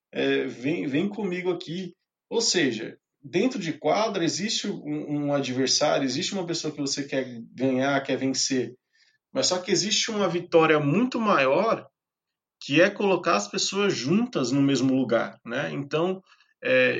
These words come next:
eu sou a favor desse dilema, cara. Se eu conseguir chegar, eu quero levar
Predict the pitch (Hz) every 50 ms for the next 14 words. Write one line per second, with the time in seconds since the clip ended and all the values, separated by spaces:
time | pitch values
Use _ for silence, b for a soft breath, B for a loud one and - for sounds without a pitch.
0 | 127 165 190 - - 226 220 - 226 202 202 208 208 202 - 208 196 254 247 214
1 | 190 196 190 151 117 - - 110 104 104 - - 156 190 196 - 208 196 - 160
2 | 151 151 - - - 127 107 101 113 - - 202 180 131 - - _ _ - -
3 | - - - 240 262 330 339 202 160 139 120 123 117 104 - -